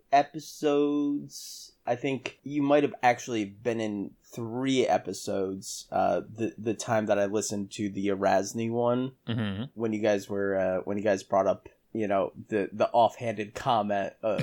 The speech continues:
Speaker 1: between me and Elxie of like, <laughs> "Yeah, she's hitting on me," like,
Speaker 2: <laughs>
Speaker 1: but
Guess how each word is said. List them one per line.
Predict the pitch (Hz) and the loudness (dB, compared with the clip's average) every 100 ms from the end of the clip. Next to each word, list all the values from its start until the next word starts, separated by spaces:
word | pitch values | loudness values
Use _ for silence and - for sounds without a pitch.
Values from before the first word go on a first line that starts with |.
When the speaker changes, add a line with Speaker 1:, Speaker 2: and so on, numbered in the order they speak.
| - | -2
Speaker 1:
between | 117 - 113 107 | -2 -2 -4 -2
me | 107 | -2
and | 104 | 0
Elxie | 104 101 107 104 | 0 -2 -6 -6
of | 104 | -6
like, | 107 107 - _ _ | -8 -8 -12 _ _
<laughs> | - - - | -16 -6 0
"Yeah, | 151 - _ _ _ | 0 0 _ _ _
she's | - - 165 - | -12 -6 -6 -2
hitting | 156 131 | -2 -2
on | 101 90 95 | -2 -4 -6
me," | - | -6
like, | 117 107 104 _ - - - | -2 -2 -4 _ -14 -14 -14
Speaker 2:
<laughs> | - - - _ - _ - _ | -14 -14 -20 _ -20 _ -20 _
Speaker 1:
but | 123 120 110 - | -2 4 4 2